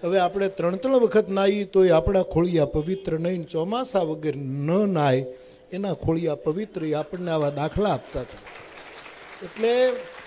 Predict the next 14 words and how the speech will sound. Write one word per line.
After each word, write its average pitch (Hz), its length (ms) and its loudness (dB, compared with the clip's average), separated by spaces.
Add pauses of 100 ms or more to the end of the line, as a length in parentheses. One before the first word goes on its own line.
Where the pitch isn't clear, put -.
(200)
સ્વામિનારાયણ 254 580 2
ભગવાનનું 247 600 2
મને 226 180 0
એ 220 120 4
કામ 202 360 -2
બહુ 185 240 2
ગમે 170 380 -4
કે 143 140 -6
એણે 180 180 -2
પહેલાં 233 380 -2 (140)
મૂળથી 269 600 2
શરૂ 240 300 0
કર્યું. 127 340 -6 (960)
સાહેબ, 233 400 6